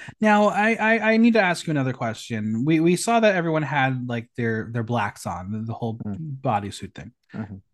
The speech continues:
Speaker 1: And then Fantasia was wearing a neon vest. Could they just not see her?
Speaker 2: <laughs>
Speaker 1: Does she want it for fashion's sake?
Speaker 2: Um,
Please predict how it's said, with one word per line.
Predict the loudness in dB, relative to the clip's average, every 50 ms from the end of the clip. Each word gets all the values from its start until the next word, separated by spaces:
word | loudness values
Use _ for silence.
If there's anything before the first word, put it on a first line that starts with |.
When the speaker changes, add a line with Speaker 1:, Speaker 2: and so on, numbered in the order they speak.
| _ _
Speaker 1:
And | 4 6
then | 6 6 6
Fantasia | 4 2 0 2 4 4 4 4 4 2 0
was | 0 0 0
wearing | 0 0 2 2
a | 2
neon | 2 2 0 -2 -4 -6
vest. | -8 -10 -12 -14 -16 -16
Could | 2 4
they | 4 4
just | 4 0 -2 -2
not | -2 -2 -2 -4
see | -2 0
her? | 0 0 0 -4 -8 _ _ _ _ _ _ _ _ _ -10
Speaker 2:
<laughs> | -10 -10 -10 -16 -20 0 0 0 0 _ _ _ _ _ _ _ _ _ _ _ _ _ _ _ _ _ _ _ _
Speaker 1:
Does | -2 -2
she | 2 2 4
want | 4 4 4 4
it | 2
for | 0 -2
fashion's | 2 4 2 2 2 2 2 2 2 2
sake? | 0 -4 -4 -6 -10 -20 _ _ _ _ _ _ _ _ _ _ _ 2
Speaker 2:
Um, | 4 4 6 6 4 2 2 0 -2 -4